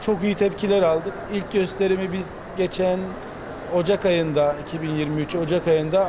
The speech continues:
Domotex Almanya'da gösterime sunduk ve çok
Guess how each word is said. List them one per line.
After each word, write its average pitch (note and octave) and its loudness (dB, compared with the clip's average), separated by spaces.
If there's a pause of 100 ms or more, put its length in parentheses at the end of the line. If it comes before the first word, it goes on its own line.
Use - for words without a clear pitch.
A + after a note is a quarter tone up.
(220)
Domotex E3+ 0
Almanya'da F3 2 (640)
gösterime C#3 2
sunduk F3 -4
ve F#3+ 2
çok F#3 -2